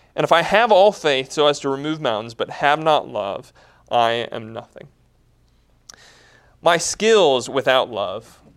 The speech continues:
are regarded as nothing in the eyes of God. It doesn't matter how talented, how gifted, how knowledgeable I am, God's not impressed by that. If I don't possess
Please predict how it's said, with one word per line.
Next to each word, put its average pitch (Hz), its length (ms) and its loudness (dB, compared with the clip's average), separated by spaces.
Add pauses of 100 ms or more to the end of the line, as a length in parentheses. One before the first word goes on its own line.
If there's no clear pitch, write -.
are 127 140 0
regarded 127 540 0
as 113 220 -4
nothing 120 640 -4
in 113 160 -8
the 110 100 -10
eyes 104 320 -4
of - 160 -14
God. 107 240 -2
It 131 80 -4
doesn't 196 240 2
matter 175 280 4
how 147 200 0
talented, 185 760 -2
how 135 200 -2
gifted, 170 560 -2
how 143 160 0
knowledgeable 175 1000 2
I 139 120 0
am, 170 560 -6 (840)
God's - 240 -2
not 202 140 -2
impressed 156 340 -6
by 87 140 -10
that. - 300 -20 (1040)
If 147 120 -2
I 165 120 6
don't 170 260 4
possess 147 480 0